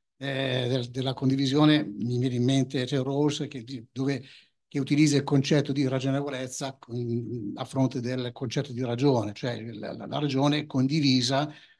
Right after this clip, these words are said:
eh, come dire, eh, il nostro concetto di ragionevolezza, quindi attraverso il discorso, attraverso, quindi, vabbè, quindi il, il, non so, mm, che dire,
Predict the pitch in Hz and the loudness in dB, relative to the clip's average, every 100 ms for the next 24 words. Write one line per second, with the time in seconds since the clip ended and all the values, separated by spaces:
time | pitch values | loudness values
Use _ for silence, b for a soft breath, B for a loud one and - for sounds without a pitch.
0 | B _ _ _ _ - - - 135 131 | B _ _ _ _ -14 -12 -8 -8 -4
1 | 127 135 127 123 123 120 117 113 113 110 | -2 0 -2 -2 -2 -2 -2 -4 -8 -10
2 | - _ _ _ _ 127 131 135 - 123 | -16 _ _ _ _ -6 -6 -6 -4 -2
3 | 131 127 131 127 123 117 120 147 104 - | -2 0 0 2 0 0 0 -2 -2 -8
4 | - 131 120 147 120 117 120 151 147 120 | -10 -8 -6 -6 -6 -6 -4 -4 -6 -6
5 | 113 120 110 104 107 - 101 - 120 - | -6 -8 -12 -14 -12 -12 -16 -16 -12 -12
6 | - _ _ _ _ - 147 120 131 117 | -14 _ _ _ _ -4 -2 0 -2 -2
7 | 127 107 117 117 113 - - 131 143 139 | -8 -10 -10 -8 -6 -6 -2 -2 0 -2
8 | 127 123 123 113 113 b b _ 156 160 | -2 0 2 0 -6 b b _ -2 2
9 | 139 117 101 | 2 0 -8